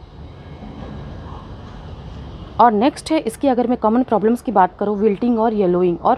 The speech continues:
flowering ना होना और leaves का brown होना। Wilting इसलिए कि अगर ये over watering भी रह गया, तो भी ये विल्ट करेगा, अंडर वाटरिंग हो गया तो भी ये बताता है इसको पानी चाहिए।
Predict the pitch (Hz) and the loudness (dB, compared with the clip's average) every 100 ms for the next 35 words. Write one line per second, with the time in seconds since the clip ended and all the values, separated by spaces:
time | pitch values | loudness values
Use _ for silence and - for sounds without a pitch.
0 | - 220 180 185 220 214 208 214 214 302 | 2 4 4 4 2 2 2 0 0 0
1 | - - - - 247 190 208 220 - 330 | -2 -16 -12 -2 0 0 -2 -2 0 0
2 | 440 - - - 196 180 190 196 185 147 | 0 -14 -20 -14 -6 4 6 6 2 -4
3 | 143 - - - - - - - - - | -10 -14 -20 -20 -20 -20 -20 -20 -20 -20
4 | - - - - 220 254 330 294 294 285 | -20 -20 -18 2 4 6 4 4 2 0
5 | 277 - 220 277 277 - 240 262 254 226 | -2 -4 -2 0 0 2 2 6 4 4
6 | 247 262 247 233 202 196 196 - - - | 2 0 0 0 -2 -4 -8 -18 -20 -20
7 | - 294 269 294 294 285 262 240 233 214 | 0 2 6 6 6 4 2 0 0 0
8 | 208 214 - 233 262 247 233 247 233 220 | -2 -6 -4 0 4 4 2 0 0 0
9 | 240 240 254 277 285 247 240 226 247 233 | 0 2 2 4 2 4 4 4 4 2
10 | 240 262 - - 214 226 - 233 247 240 | -2 -6 -14 -10 -4 -2 2 2 2 0
11 | 247 233 226 | 0 0 0